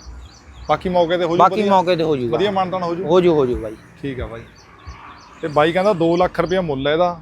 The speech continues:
Speaker 1: ਬੰਪਰ ਬੂੰਪਰ ਫੁੱਲ ਹੈ ਵੀ। ਬਾਈ ਇਹਦਾ ਬੰਪਰ ਤਾਂ ਮੈਨੂੰ ਦੂਆ ਹੀ ਲੱਗਿਆ ਵਾ ਨਾ, ਜਿਹੜਾ ਨਾਲ ਆਉਂਦਾ।
Speaker 2: ਨਾਲ ਆਉਂਦਾ ਜਿਹੜਾ ਬਾਈ।
Speaker 1: ਉਹੀ ਬੰਪਰ ਆ।
Speaker 2: ਹੂੰ।
Speaker 1: ਵਜਨ ਬਹੁਤ ਹੁੰਦਾ ਇਹ ਚ ਬਾਈ।
Speaker 2: ਵਜਨ ਹੁੰਦਾ ਇਹ।
Speaker 1: ਹਿੱਲਦੀ ਨਹੀਂ ਹੈਗੀ। ਇੱਕ ਦਿਨ
Speaker 2: ਹਾਂ।
Speaker 1: ਮੈਂ ਉਹੀ ਹੌਲਾ ਲੈ ਕੇ ਪਾ ਲਿਆ, ਇਹਦਾ ਹਿੱਲੀ ਹੋਣੀ।
Speaker 2: ਹਾਂ, ਹੁੰਦਾ ਬਾਈ
Speaker 1: ਤਿੰਨ
Speaker 2: ਇਹਨੇ
Speaker 1: ਚਾਰ ਜਣੇ ਨੇ ਲ-,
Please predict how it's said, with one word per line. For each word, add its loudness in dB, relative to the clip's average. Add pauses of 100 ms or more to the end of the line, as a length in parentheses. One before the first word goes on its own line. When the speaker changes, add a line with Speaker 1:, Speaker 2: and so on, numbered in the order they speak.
Speaker 1:
ਬੰਪਰ -2
ਬੂੰਪਰ -4
ਫੁੱਲ -2
ਹੈ -2
ਵੀ। -6
ਬਾਈ 0
ਇਹਦਾ 6
ਬੰਪਰ 4
ਤਾਂ 2
ਮੈਨੂੰ 0
ਦੂਆ 2
ਹੀ 4
ਲੱਗਿਆ 2
ਵਾ 2
ਨਾ, -2
ਜਿਹੜਾ -4 (320)
ਨਾਲ 6
ਆਉਂਦਾ। 2
Speaker 2:
ਨਾਲ 4
ਆਉਂਦਾ -2
ਜਿਹੜਾ -10
ਬਾਈ। -12 (320)
Speaker 1:
ਉਹੀ -4
ਬੰਪਰ -8
ਆ। -10 (260)
Speaker 2:
ਹੂੰ। -14
Speaker 1:
ਵਜਨ 4
ਬਹੁਤ 2
ਹੁੰਦਾ -4
ਇਹ -6
ਚ -8
ਬਾਈ। -6 (300)
Speaker 2:
ਵਜਨ 2
ਹੁੰਦਾ -6
ਇਹ। -8
Speaker 1:
ਹਿੱਲਦੀ -4
ਨਹੀਂ -4
ਹੈਗੀ। -2
ਇੱਕ -4
ਦਿਨ 0
Speaker 2:
ਹਾਂ। 2
Speaker 1:
ਮੈਂ 2
ਉਹੀ 2
ਹੌਲਾ 6
ਲੈ 2
ਕੇ 0
ਪਾ 2
ਲਿਆ, 6
ਇਹਦਾ 2
ਹਿੱਲੀ -2
ਹੋਣੀ। -4 (200)
Speaker 2:
ਹਾਂ, 0
ਹੁੰਦਾ 2
ਬਾਈ 0
Speaker 1:
ਤਿੰਨ 2
Speaker 2:
ਇਹਨੇ 0
Speaker 1:
ਚਾਰ 6
ਜਣੇ 0
ਨੇ -2
ਲ-, -6